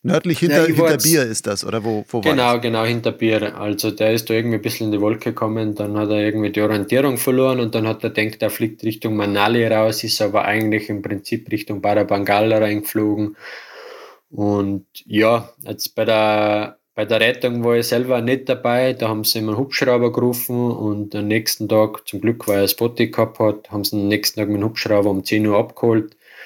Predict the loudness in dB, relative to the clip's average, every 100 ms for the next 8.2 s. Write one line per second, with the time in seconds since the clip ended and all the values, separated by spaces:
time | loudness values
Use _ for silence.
0 | -20 -14 -4 -2 0 -2 2 0 0 -4
1 | -2 2 2 2 2 0 -2 -4 -4 -4
2 | 0 0 2 0 0 -2 0 -2 0 -2
3 | 0 0 0 2 2 2 0 -4 -2 0
4 | 0 0 -2 2 2 2 2 2 2 -2
5 | -4 -4 0 0 0 -4 -8 -14 -20 -20
6 | -20 _ -6 -6 -2 -2 0 0 0 0
7 | 0 0 -2 0 0 -2 -4 -6 -6 -8
8 | -12 -18